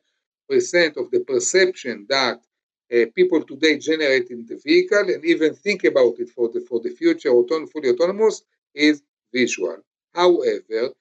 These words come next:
imagine yourself, uh, try to drive your own vehicle remotely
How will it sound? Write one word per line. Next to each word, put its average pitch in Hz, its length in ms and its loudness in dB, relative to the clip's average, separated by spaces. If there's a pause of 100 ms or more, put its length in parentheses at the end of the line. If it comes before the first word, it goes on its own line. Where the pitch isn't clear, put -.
(380)
imagine 185 640 -2
yourself, 123 680 0 (640)
uh, 120 220 2
try 180 340 2
to 165 120 -10
drive 156 520 0
your 151 400 2
own 180 300 -2
vehicle 131 720 -4 (100)
remotely 135 960 0